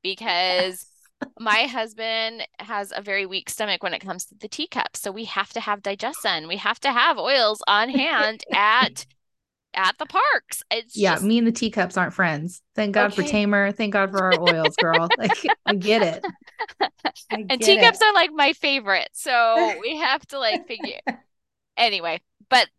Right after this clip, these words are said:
Speaker 1: I definitely would have oils on me, and I love Deep Blue Rub as, uh, as an actual for foot support. So if you're going to come with me, you're welcome to come with me, but keep up.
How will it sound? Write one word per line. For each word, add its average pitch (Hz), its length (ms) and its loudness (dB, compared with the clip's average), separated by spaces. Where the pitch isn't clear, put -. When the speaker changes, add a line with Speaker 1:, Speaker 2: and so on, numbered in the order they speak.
Speaker 1:
I 247 360 6
definitely 240 560 -4
would 226 120 -8
have 208 180 -2
oils 202 380 0
on 175 140 -2
me, 190 160 -4
and 190 140 -4
I 175 180 -4
love 185 760 0
Deep 185 240 -16
Blue 180 180 -10
Rub 165 280 2
as, 165 460 -2
uh, 175 280 -4
as 147 340 -2
an 175 260 -10
actual - 420 -14
for - 380 -16
foot - 440 -8
support. - 840 -8
So 151 320 -6
if - 220 -10
you're 175 120 -10
going 208 220 -6
to - 80 -16
come 233 220 -8
with 247 200 -8
me, 170 140 -10
you're 165 100 -8
welcome 190 360 -2
to - 100 -10
come 220 180 -8
with 202 140 -6
me, 165 160 -10
but - 160 -10
keep - 200 -10
up. - 220 -4